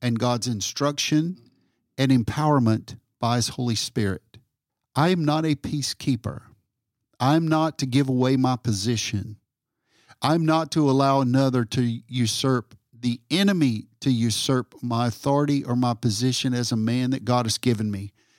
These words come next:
I'm not allowed to do that. I keep peace with God himself by obeying him and doing what is right. I keep peace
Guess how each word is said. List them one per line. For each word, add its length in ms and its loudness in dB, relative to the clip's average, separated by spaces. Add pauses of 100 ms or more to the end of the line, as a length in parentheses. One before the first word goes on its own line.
(240)
I'm 140 4
not 220 4
allowed 360 4
to 100 2
do 200 4
that. 220 -4 (1300)
I 120 4
keep 480 0
peace 560 2 (120)
with 280 2
God 340 4
himself 600 0
by 240 0
obeying 640 2
him 340 0 (120)
and 280 0
doing 380 4
what 180 0
is 160 -4
right. 500 -2 (360)
I 160 4
keep 400 0
peace 500 2